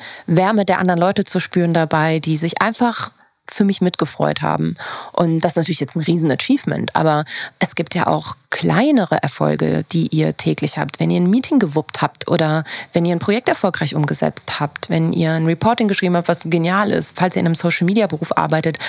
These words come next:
den Brand-Account eurer Marke auf endlich zehntausend Follower gebracht habt. Das sind alles Meilensteine. Überlegt euch, wie ihr die feiern wollt. Ihr müsst das ja nicht so ausschweifend machen, aber haltet inne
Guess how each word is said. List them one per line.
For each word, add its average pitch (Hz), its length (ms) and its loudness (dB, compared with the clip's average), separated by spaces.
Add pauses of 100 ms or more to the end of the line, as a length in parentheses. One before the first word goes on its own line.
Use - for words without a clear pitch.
(260)
den 165 140 2
Brand-Account 180 600 0
eurer 156 200 2
Marke 180 460 0 (320)
auf 175 320 0
endlich 185 300 -2
zehntausend 170 480 0
Follower 254 320 2
gebracht 156 400 -2
habt. 165 160 -2 (140)
Das - 140 -2
sind 196 160 0 (120)
alles 208 460 0 (280)
Meilensteine. 160 1080 0
Überlegt 180 520 2
euch, 226 240 0
wie 180 100 2
ihr 175 60 0
die 170 120 -4
feiern 240 480 0
wollt. 226 440 2 (360)
Ihr 160 100 2
müsst 170 160 0
das 147 120 -2
ja 156 100 0
nicht 156 120 0
so - 100 0
ausschweifend - 600 -2
machen, 233 380 2 (440)
aber 170 600 0 (280)
haltet 165 440 0
inne 185 460 2